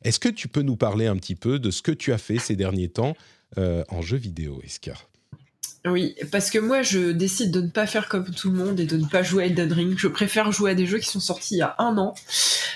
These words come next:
Speaker 2: des jeux pour enfants. Euh, <laughs> et donc, euh,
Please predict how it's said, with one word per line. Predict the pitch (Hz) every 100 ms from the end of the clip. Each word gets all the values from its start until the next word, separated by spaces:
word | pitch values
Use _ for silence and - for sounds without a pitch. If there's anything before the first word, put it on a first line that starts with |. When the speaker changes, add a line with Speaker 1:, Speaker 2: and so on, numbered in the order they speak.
| -
Speaker 2:
des | - 185
jeux | 180
pour | 190 214
enfants. | 220 202 226 - _ - - - - _
Euh, | 175 165 156 170 269 - - - - - - -
<laughs> | 285 - - - - - - -
et | 196 185
donc, | 190 226 -
euh, | 175 165